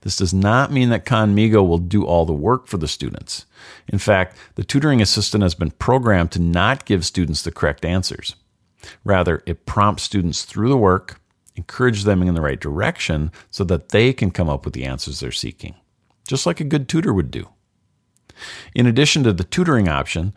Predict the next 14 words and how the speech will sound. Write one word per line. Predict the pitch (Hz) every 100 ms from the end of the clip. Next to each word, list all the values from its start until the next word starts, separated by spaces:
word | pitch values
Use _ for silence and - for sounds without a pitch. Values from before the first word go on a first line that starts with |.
| - _
students | - 143 156 170
can | - 123
engage | 104 101 107 104
in | 98
debates | 95 90 127 - -
with | -
Khanmigo, | - 67 65 62 - - 80 _ _ _ _ _ _
chat | - 82 -
with | -
historical | 73 - 80 62 -
figures | - - 135 139 139 135 -
or | 78
literary | 76 98 120 104 87 87
characters, | 95 95 156 165